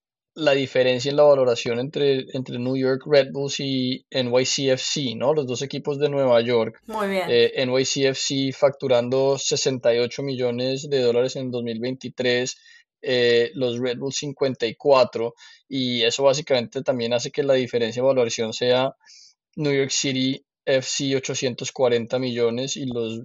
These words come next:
Speaker 1: New York Red Bulls seiscientos quince.
Speaker 2: Sí.
Speaker 1: Ese, ese diferencial tan grande que entender también un poco, eh, está directamente relacionada a, al revenue que genera, eh,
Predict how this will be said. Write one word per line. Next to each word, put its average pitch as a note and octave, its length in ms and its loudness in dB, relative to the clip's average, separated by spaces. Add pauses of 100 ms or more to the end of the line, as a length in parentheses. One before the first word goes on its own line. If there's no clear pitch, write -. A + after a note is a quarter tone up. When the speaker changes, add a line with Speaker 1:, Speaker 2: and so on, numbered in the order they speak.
(160)
Speaker 1:
New C3 180 -6
York B2 240 -6
Red C3 160 2
Bulls C3 180 -6
seiscientos B2 680 -4
quince. C#3 500 -6 (120)
Speaker 2:
Sí. - 440 -6
Speaker 1:
Ese, C#3+ 500 2
ese C3 260 -4
diferencial B2 1200 0 (300)
tan C3 200 0
grande C#3 640 2
que B2 420 -2 (340)
entender A#2+ 560 0
también C3 220 -2
un C3+ 120 -8
poco, C3+ 580 -2 (180)
eh, A2+ 380 -6 (120)
está B2 280 -2
directamente B2+ 560 -2
relacionada A#2+ 1000 -2
a, B2 480 0 (460)
al A2+ 920 -2
revenue C3 440 -2
que C#3 160 -4
genera, B2+ 580 2 (260)
eh, A#2+ 300 -4